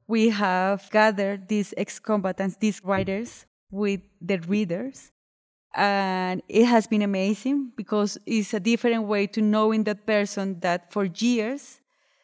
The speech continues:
they told us that they were bad people, yeah? That they were something else. So now they gather in the same room. They can know how they people think about something that they also think.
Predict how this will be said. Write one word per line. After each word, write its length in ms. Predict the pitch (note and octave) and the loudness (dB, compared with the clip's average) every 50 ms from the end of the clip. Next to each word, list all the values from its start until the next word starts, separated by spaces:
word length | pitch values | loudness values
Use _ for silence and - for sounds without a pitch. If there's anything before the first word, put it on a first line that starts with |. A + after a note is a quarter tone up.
| _ _ _ _ F3 | _ _ _ _ 0
they 160 | A3 G#3+ G#3+ | 2 2 2
told 340 | - - G#3+ G#3+ G#3 F#3+ G3 | 2 0 0 2 2 2 0
us 140 | G3+ G3 | -2 -2
that 180 | F#3 G3+ G3 F3 | -2 -4 -4 -2
they 100 | G3 F#3+ | -4 -4
were 180 | F#3 F#3 F3+ F3 | -2 -2 -2 -2
bad 280 | F3 F3+ F#3 F3+ _ | -2 -2 -4 -4 _
people, 460 | - G3 F#3+ - - D#3+ E3 F3+ F3 - _ | -4 -4 -4 -4 -6 -6 -6 -6 -10 -10 _
yeah? 260 | F#3 F#3+ A3 C#4 D4+ C#4 - _ _ _ - | -6 -6 -4 -4 -6 -8 -10 _ _ _ -8
That 200 | - G3 G3 F3+ | -4 -4 -4 -2
they 120 | G3+ G3 | -2 -4
were 180 | F#3 F#3 G3 G3 | -2 -2 -2 -2
something 560 | F#3+ - - B3 G#3+ G#3 G3 - - G3+ G3 | -2 2 2 4 4 4 2 0 -2 -4 -4
else. 480 | F#3+ F3 E3+ - G#3 G3+ - - - - - - | -4 -4 -6 -8 -10 -12 -14 -16 -16 -16 -18 -18
So 320 | - - - G#3+ G3 F#3+ | -16 -8 -4 -2 -2 0
now 300 | G3 G3+ G3+ G3+ G3 F#3+ | 0 0 2 2 2 0
they 260 | F3+ F#3 G#3 F#3+ F#3+ | -2 -2 -2 -2 -2
gather 460 | F#3 E3+ - G3+ G3 G3 G3 F#3+ G#3 | -4 0 2 2 4 4 2 2 0
in 160 | G3+ G#3 G#3 G3 | 0 0 0 -2
the 100 | G#3 G3+ | -2 -2
same 300 | - G#3+ F#3+ G3 F#3+ - | 0 0 0 0 0 0
room. 320 | G#3+ G#3 G3+ G3+ G#3 G3 - _ _ _ - | 0 0 0 0 -2 -2 -4 _ _ _ -12
They 200 | - G#3 G3 G3 | -8 -8 -6 -6
can 400 | G3+ G#3 G3+ G3 F#3+ F#3 G3 G#3 | -4 -4 -4 -4 -4 -4 -4 -2
know 540 | G#3 G3+ G3 G3 G3 G3 F#3+ F#3+ G3 F#3+ - _ _ _ _ _ | 0 0 2 2 0 0 -2 -6 -8 -12 -16 _ _ _ _ _
how 360 | _ - - - G#3+ G#3 G#3+ | _ -18 -6 0 2 2 2
they 200 | G#3 F#3 A3 G#3+ | 0 -2 -4 -6
people 520 | G3+ - - A3 G3+ - G3 G3 G3 F#3 - _ _ _ | -6 -6 -6 -6 -6 -4 -6 -6 -6 -8 -10 _ _ _
think 340 | - A#3 A3 G#3+ G#3 G#3 G#3 - - _ _ _ _ _ - - _ _ _ _ _ _ | -8 -6 -4 -4 -4 -6 -6 -10 -18 _ _ _ _ _ -20 -20 _ _ _ _ _ _
about 680 | - G3+ G3+ F#3+ F#3+ G3 F#3 F3+ F3+ F#3 F#3 F#3 F#3 F#3+ | -4 -4 -4 -2 -2 -2 -2 0 0 0 0 -2 -4 -6
something 500 | - - - A3+ A3 G#3 F#3+ A3+ G#3+ G3+ | -8 -2 0 0 0 0 0 0 -2 -2
that 160 | F3+ F#3 F3+ F3 | -2 -2 -4 -4
they 160 | F#3+ F#3 F#3 | -6 -4 -2
also 360 | F#3 F#3+ F#3+ F#3 - - F#3+ | -2 -2 -2 -4 -6 -8 -10
think. 400 | F3 - - F3+ F3 F3+ F#3 - | -8 -6 -6 -6 -4 -6 -8 -10